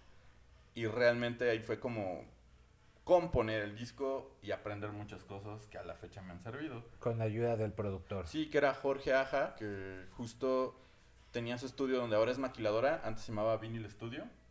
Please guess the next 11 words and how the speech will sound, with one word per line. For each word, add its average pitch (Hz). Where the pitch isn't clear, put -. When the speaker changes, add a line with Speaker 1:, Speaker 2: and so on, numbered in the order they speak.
Speaker 2:
Ah, 127
órale. 113
Speaker 1:
Y 113
este, 104
y, 110
pues, -
tiene 131
mucha 139
historia 127
ese 120
estudio, 123